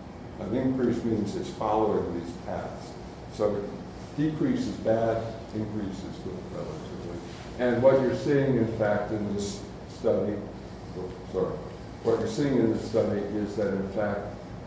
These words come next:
uh, the type one patients have more of the orange areas, which represent the most evident effects, and those are, again, in these frontal temporal regions that we've been talking about. Uh,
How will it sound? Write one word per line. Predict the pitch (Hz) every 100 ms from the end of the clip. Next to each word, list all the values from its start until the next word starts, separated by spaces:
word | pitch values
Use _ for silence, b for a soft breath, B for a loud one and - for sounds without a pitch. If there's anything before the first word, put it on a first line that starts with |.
| 110
uh, | 104 101 107
the | 104
type | 131 113
one | 113 110
patients | - 98 98 107 101 110
have | 104 95 95 110
more | 120 127 127 117
of | 107
the | 101
orange | 113 113 113 110 104
areas, | 101 98 95 -
which | 95 -
represent | 104 98 98 95 95 92 -
the |
most | 95 101 101 101 -
evident | 107 107 101 95 90 - - - - -
effects, | - 143 139 143 - - - -
and | 110
those | 110 113 110
are, | 107 98 101
again, | 110 101
in | 98 95
these | 95
frontal | - 120 110 113 95 110
temporal | 95 101 104 95
regions | 98 95 92 82
that | 90 82
we've | 87 82
been | - -
talking | 95 78 - - - - - - - - - - - - - - - - - - - - - - - - - - - - -
about. | 123 113
Uh, | -